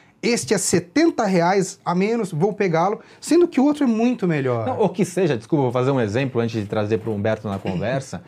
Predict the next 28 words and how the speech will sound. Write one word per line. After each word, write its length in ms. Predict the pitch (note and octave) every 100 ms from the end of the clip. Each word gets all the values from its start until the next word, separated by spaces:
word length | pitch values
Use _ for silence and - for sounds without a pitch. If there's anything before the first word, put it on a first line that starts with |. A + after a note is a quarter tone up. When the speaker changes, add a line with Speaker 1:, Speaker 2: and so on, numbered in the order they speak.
| -
Speaker 2:
<clears throat> 180 | - _
controle, 480 | D#3 D#3 F3+ F#3+ F#3+
controle 420 | F3 D3+ F3 F#3
de 100 | D#3+
acesso. 600 | D3 - A2 F#2+ - - _ - _ - -
Às 160 | A#2 D#3
vezes 160 | G3
se 120 | -
compra 400 | F3 - B2+ B2
um 60 | A#2
controle 320 | B2 B2 E3+
de 80 | D3+
acesso 420 | C#3+ - A2+ F#2+
cem 360 | A2 - F#3+ C4
mil 160 | F#3+ E3
reais 380 | B2+ A2 G#2+
mais 160 | A2 G#2+
barato, 500 | G#2 F#2 F2 F#2+ D3+ D#3
Speaker 1:
Aham. 220 | C#3+ A#2+
Speaker 2:
aí 60 | A#2+
você 120 | B2
fala, 200 | A#2 F2
cem 180 | - A#2
mil 120 | A2+
reais 280 | G#2+ F#2+ G#2+
é 80 | C3+
muito 340 | A2 G#2+ A2
dinheiro. 380 | A2+ A2+ F2